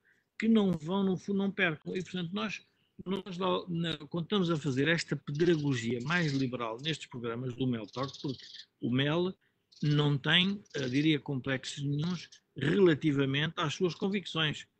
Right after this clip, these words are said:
É para defender a Europa <laughs> e a liberdade.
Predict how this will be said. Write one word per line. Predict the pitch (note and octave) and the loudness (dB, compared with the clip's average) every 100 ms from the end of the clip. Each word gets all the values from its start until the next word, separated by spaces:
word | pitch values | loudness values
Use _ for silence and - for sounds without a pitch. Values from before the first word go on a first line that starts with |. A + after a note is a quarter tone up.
| _ _ - | _ _ -6
É | A#2+ | -4
para | B2+ | -4
defender | A#2+ - C#3 C3+ D#3 F3 - | -8 -4 -2 0 -2 -2 0
a | |
Europa | B2+ B2 C3+ C#3+ - - | 4 6 6 4 -2 -6
<laughs> | D3 - | -8 0
e | C#3+ C#3+ | 8 10
a | |
liberdade. | D3+ D#3 D#3 A#2+ G2 F#2 | 10 10 8 4 -2 -6